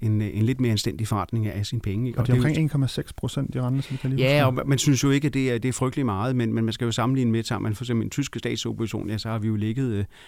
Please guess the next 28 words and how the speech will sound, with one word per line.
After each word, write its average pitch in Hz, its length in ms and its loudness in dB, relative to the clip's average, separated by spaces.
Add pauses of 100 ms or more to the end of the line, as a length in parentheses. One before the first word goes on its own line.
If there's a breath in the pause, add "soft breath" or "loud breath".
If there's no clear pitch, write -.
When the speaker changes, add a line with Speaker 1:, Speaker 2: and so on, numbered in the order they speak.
(160 loud breath)
Speaker 1:
i, 107 140 -4
i 107 240 -4
nærheden 110 400 0
af 113 80 2
minus 139 580 4
nul 123 260 2
halvfjerds, 110 600 -2
øh, 110 80 -6
snakker 104 340 -4
vi 110 120 -4
på 107 160 -6
japanske, 101 320 -4 (320)
øh, 107 200 -2
ti-årige 113 340 -4
statsobligationer. 110 640 -8 (340 loud breath)
Der - 60 -14
snakker 98 220 -4
vi 98 60 -2
ned 104 220 -4
omkring, 117 300 -6
øh, 110 140 -2
minus, 117 420 0
øh, 107 260 0
nul 113 180 0
tyve, 120 440 2
minus 113 260 2
nul 110 120 0
tredive. 107 540 -2